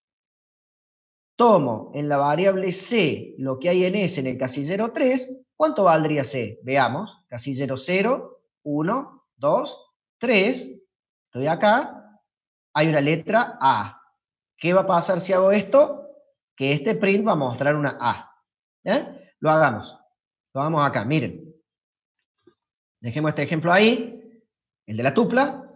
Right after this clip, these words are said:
y hagamos, por ejemplo, S igual a, y entre comillas, simples o dobles, como quieran, hola. Si yo digo print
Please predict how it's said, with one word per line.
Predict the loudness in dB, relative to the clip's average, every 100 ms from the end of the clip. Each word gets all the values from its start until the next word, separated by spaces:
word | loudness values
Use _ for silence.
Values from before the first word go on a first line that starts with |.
| _
y | 0 4
hagamos, | 4 4 2
por | -2
ejemplo, | 0 -2 -2 0 0 2
S | 0 -2 -2 -4 -4 -8 -20 _ -20 -20 _ _
igual | -6 -2 0 2 4
a, | 4 2 -4 -16 -20 -20 _
y | -8
entre | -6 -6
comillas, | -8 -8 -6 -2 0 2 0 -2 -14
simples | -6 -6 -4 -2
o | 2
dobles, | 2 2 -2
como | -6 -2
quieran, | 2 2 2 -2 -16 _ _ _ _ _ _
hola. | -4 -2 -2 -8 -16 _ _ _ _ _ _ _ _ _ _ _ _ _ _ _ _ _ _
Si | -14 -8 -2
yo | 0
digo | 2 4 4 2 -4 -16 -6
print | 0 4 4 2 -4 -18 -20